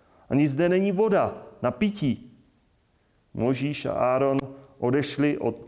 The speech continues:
shromáždění ke vchodu do stanu setkání a padli na tvář. I ukázala se jim Hospodinova sláva. Hospodin promluvil k Mojžíšovi:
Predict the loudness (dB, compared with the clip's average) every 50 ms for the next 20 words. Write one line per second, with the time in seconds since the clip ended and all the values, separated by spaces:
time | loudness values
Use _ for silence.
0 | -20 -20 _ -12 -10 -4 0 0 2 2 2 2 2 2 0 2 0 2 2 2
1 | 0 0 0 0 0 0 0 -4 -10 -18 -20 -20 -20 -20 _ -12 -4 -2 0 2
2 | 2 2 4 4 2 0 0 -2 0 0 2 2 2 0 0 -2 -4 -4 -2 -2
3 | 0 0 2 2 2 2 0 -2 -2 -4 -4 -4 0 0 0 2 2 2 2 0
4 | -2 -6 -8 -4 -2 -2 -2 -2 -2 -2 -2 -2 -4 -8 -16 -20 -20 _ _ _
5 | _ _ _ _ _ _ _ _ _ _ _ _ _ _ _ _ _ -2 0 0
6 | 2 2 2 2 2 2 2 2 2 2 2 0 0 0 2 2 2 0 -2 -6
7 | -18 -20 -18 -6 -2 -2 -2 0 -2 -4 -2 0 0 2 2 2 2 2 2 0
8 | -2 -2 -2 0 2 2 2 0 -2 -6 -8 -12 -20 -20 -20 _ _ _ _ _
9 | _ _ _ _ _ -8 -8 -8 -4 -2 0 2 2 2 2 2 2 2 4 4
10 | 4 4 2 2 2 2 2 0 0 0 -4 -2 0 0 2 2 0